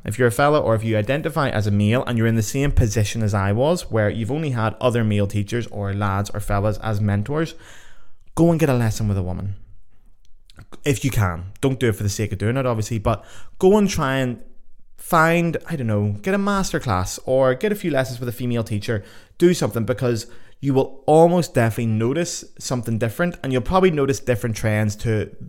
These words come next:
my own. And that's good, because you will notice them. It'll open your thinking up, it will change your perspective, and it'll give you a bit of empathy towards women in your life when you put them in different positions.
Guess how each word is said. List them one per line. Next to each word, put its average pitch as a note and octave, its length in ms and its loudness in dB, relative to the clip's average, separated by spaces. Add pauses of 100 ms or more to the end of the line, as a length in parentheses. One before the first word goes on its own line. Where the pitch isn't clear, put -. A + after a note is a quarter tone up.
my A2+ 220 2
own. F#2 220 -4 (680)
And C#3+ 80 0
that's D3 180 2
good, G2+ 420 4 (160)
because G#2+ 200 2
you A#2+ 140 0
will B2 540 4
notice A2+ 340 2
them. F#2+ 320 -4 (240)
It'll A#2 320 -2
open D#3 220 2
your C#3 100 0
thinking A#2 360 -2
up, A#2 120 -4
it - 60 -4
will A2+ 100 0
change C#3 320 -4
your C3+ 80 -4
perspective, A2 600 -4 (280)
and G3 140 -4
it'll G3 140 -4
give G#3 200 -2
you G3+ 100 0
a F#3+ 40 -2
bit C3 160 0
of C3 160 0
empathy A#2+ 500 0
towards A#2 400 0
women A2 300 2
in A2 80 -2
your G#2 140 2
life G2+ 200 0
when A#2+ 120 -6
you A2+ 80 -4
put A#2+ 180 -4
them A#2+ 140 -6
in G#2+ 120 -4
different G#2 280 -4
positions. G#2+ 520 -2